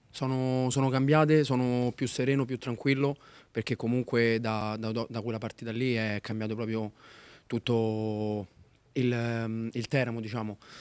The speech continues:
Eh, non sono stati momenti facili, però col, con il gruppo, con, con l'aiuto di tutti quanti stiamo, ne stiamo uscendo fuori e certamente è un giorno di ritorno completamente diverso rispetto a quello d'andata.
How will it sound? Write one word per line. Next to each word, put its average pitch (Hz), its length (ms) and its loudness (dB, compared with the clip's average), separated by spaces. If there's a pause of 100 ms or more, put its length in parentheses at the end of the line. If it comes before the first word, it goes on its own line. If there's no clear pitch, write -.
(240)
Eh, 117 200 0
non 127 240 0
sono 143 220 2
stati 127 920 6 (200)
momenti 123 380 0
facili, 147 600 4
però 117 760 0
col, 110 600 -4
con 120 160 -6
il 113 120 -6
gruppo, 123 340 -4
con, 110 500 -4 (400)
con - 160 -2
l'aiuto 120 220 0
di 120 100 -2
tutti 117 220 -4
quanti 127 300 -2
stiamo, 117 500 -2
ne 113 100 -4
stiamo 117 200 -4
uscendo 117 260 -4
fuori 131 200 -2
e 120 40 -2
certamente 117 480 -6
è 113 60 -6
un 113 40 -4
giorno 113 200 -4
di 110 80 -8
ritorno 113 400 -6
completamente 117 560 -6
diverso 113 500 -4 (400)
rispetto 110 320 -8
a 104 60 -4
quello 110 160 -4
d'andata. 104 420 -6